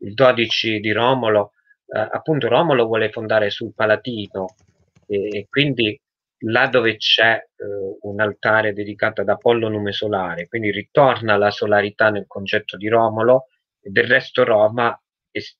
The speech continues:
è stata ed è ancora oggi una città solare, perché attira proprio ed emana qualcosa dalla sua interiorità intrinseca.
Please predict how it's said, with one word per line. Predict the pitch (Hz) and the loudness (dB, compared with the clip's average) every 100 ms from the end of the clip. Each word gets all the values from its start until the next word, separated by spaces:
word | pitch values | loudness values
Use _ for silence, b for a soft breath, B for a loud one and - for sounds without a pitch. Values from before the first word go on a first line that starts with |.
| _ | _
è | - | -10
stata | - - 143 147 113 | -6 2 2 2 0
ed | 107 | 0
è | |
ancora | 110 104 113 107 90 | 0 0 -8 -8 -4
oggi | 123 113 113 | -4 -4 -8
una | 98 | -10
città | - 95 - 104 | -12 -16 -14 -10
solare, | - 92 107 117 95 95 - | -8 -2 2 2 0 -6 -10
perché | - - 101 104 b b b b - | -20 -4 -2 -2 b b b b -12
attira | 98 - 110 131 131 104 | -12 -10 -2 0 2 2
proprio | - 113 - 110 107 | 2 -2 2 0 0
ed | 98 | -4
emana | 95 107 127 98 95 | -6 0 2 2 -2
qualcosa | - 95 - - 95 90 92 | -6 -8 -8 -8 -6 -8 -10
dalla | 90 90 | -10 -12
sua | - 101 92 | -12 -12 -12
interiorità | 92 - 92 92 90 - 95 | -12 -12 -12 -12 -12 -8 -8
intrinseca. | 90 - 95 87 - - - - | -10 -14 -16 -16 -14 -14 -12 -12